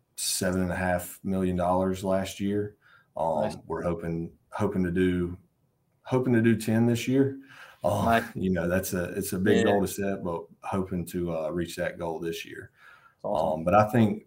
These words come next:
Speaker 1: you know, getting into our new facility, getting powder coat up and going and seeing where that can take us is, is kind of the next step. Um, we just purchased a, uh, company as well, about forty-five minutes away from us, that does
Speaker 2: Nice.
Speaker 1: production machining.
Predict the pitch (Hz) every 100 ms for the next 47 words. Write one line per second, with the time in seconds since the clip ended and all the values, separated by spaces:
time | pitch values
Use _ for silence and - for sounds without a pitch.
0 | _ - 95 87 85 127 127 120 113 104
1 | 107 104 92 104 101 98 90 101 95 87
2 | 87 87 85 90 87 87 85 87 87 85
3 | 80 95 87 85 82 85 82 82 76 90
4 | 87 92 - 76 73 - - 82 - 87
5 | 85 78 78 80 - - - 82 80 -
6 | - _ _ _ - _ - 80 82 78
7 | 85 - - _ - 92 90 101 - 101
8 | 95 98 90 - 87 85 82 82 78 80
9 | 82 117 - _ _ _ 113 107 113 113
10 | 92 73 92 95 104 113 107 87 85 -
11 | 98 90 92 90 92 80 - 85 90 107
12 | 107 104 - - - 87 82 90 87 85
13 | 113 110 90 92 110 110 - 120 127 127